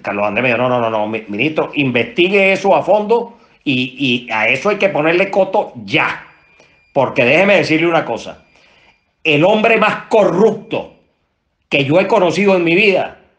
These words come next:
se llama Bernabé Gutiérrez. ¿Eh? Eso me lo dio a mí, lo recuerdo vívidamente, Carlos Andrés Pérez, el presidente de Venezuela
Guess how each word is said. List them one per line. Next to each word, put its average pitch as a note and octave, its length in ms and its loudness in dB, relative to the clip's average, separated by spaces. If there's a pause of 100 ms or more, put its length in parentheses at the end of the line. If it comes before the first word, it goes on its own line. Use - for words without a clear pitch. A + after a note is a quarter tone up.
(100)
se - 240 -6
llama D3 420 0
Bernabé D#3 640 0
Gutiérrez. C#3 560 -6 (640)
¿Eh? A#3+ 340 0 (300)
Eso E3+ 200 -2
me F#3+ 100 2
lo D3+ 140 2
dio D#3+ 140 2
a F3+ 40 2
mí, F3 120 0
lo F#3 140 2
recuerdo E3 560 -2
vívidamente, G3+ 880 0 (760)
Carlos F#3 440 2
Andrés D#3 380 2
Pérez, C3 380 0
el D#3 200 -6
presidente F3 520 0
de G3 100 4
Venezuela G#3+ 520 0